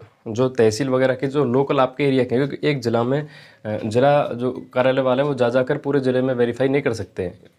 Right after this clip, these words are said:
तो इसलिए तहसील स्तर पर या छोटे स्तर पर अधिकारी हैं जो, अ, वो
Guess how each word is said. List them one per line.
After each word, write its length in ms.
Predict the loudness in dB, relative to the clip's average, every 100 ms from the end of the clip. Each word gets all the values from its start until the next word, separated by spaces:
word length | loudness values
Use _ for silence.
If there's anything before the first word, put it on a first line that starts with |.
| _
तो 160 | -4 -2
इसलिए 240 | 0 0
तहसील 380 | 2 2 2 -2
स्तर 200 | -4 -6
पर 260 | -2 -2 -2
या 80 | -4
छोटे 300 | -4 -2 -2
स्तर 200 | -2 -2
पर 240 | -4 -6 -12 -20 -6
अधिकारी 420 | -2 2 2 2 2
हैं 320 | 0 -2 -2
जो, 340 | 0 0 -2 -10 _ _ _ _ _ _ -4
अ, 260 | -2 -2
वो 320 | 0 2 0